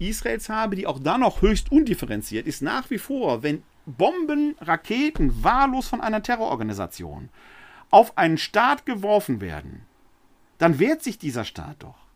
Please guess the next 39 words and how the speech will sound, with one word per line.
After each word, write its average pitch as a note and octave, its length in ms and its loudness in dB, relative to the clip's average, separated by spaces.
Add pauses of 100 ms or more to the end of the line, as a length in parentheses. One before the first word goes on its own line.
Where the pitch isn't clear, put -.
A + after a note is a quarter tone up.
(360)
Das F4 140 0
ist G3 80 -8
doch G#3 200 2
ähnlich C4 400 0
wie F#3+ 80 -4
hier, A3+ 360 -4
wenn A3 140 -6
eine D3 240 -2 (120)
Terrororganisation A#3+ 1160 -2 (200)
unser D4 640 2
Gesellschaftssystem E3 920 -2
bedroht, D3+ 500 0
egal E3 380 -2
ob's - 220 -12
die D3 140 -2
R C3+ 140 4
A - 20 0
F, A3+ 240 -4
die F3 100 -8
Salafisten, E3+ 680 -4
der D3 180 0
Islamische D3+ 640 -4
Staat F3+ 340 0
oder D3 100 -4
sonst D3+ 220 -2
was F3+ 100 -12
ist, G#3+ 180 -8 (340)
dann C3+ 200 0
hat - 160 0
der F3 120 2
Staat F3 380 0
nicht - 180 -6
nur D3 80 2
jedes C3+ 420 0
Recht, F#3 300 -2
sondern E3+ 260 -2
auch D3+ 80 -4
jede D#3 240 -2
Pflicht, - 800 -2